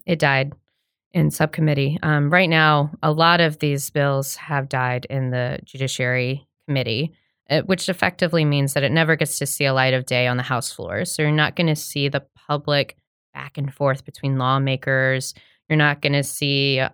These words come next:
people trying to just take time at the podium and filibuster their way out of it. You haven't really seen lawmakers have to take a definitive public stance on it because it dies in somewhat of a quieter way. It doesn't mean that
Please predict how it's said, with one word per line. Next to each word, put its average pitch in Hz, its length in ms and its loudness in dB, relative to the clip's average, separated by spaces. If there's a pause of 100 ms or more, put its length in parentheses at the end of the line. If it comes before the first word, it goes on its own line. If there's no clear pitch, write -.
people 147 220 0
trying 139 280 0
to 139 80 0
just - 200 -10
take 131 160 0
time 135 240 0
at 127 100 -2
the 131 80 -2
podium 127 800 0
and 131 120 -6
filibuster 127 600 0
their 131 180 2
way 123 180 0
out 120 160 0
of 135 140 -2
it. 135 260 -2 (360)
You 180 140 2
haven't 196 280 2
really 165 180 2
seen 151 300 -2
lawmakers 143 560 0
have - 320 -2
to - 160 -4
take 139 400 -4
a 135 60 2
definitive 135 540 0
public 135 360 -4
stance - 360 -4
on 143 120 -2
it 139 100 -2
because 135 300 -4
it - 260 -6
dies 131 420 0 (640)
in 165 160 4
somewhat 160 500 2
of 143 120 2
a 135 80 0
quieter 139 640 0
way. 175 400 0
It - 80 -4
doesn't 220 260 2
mean 160 220 4
that 143 300 2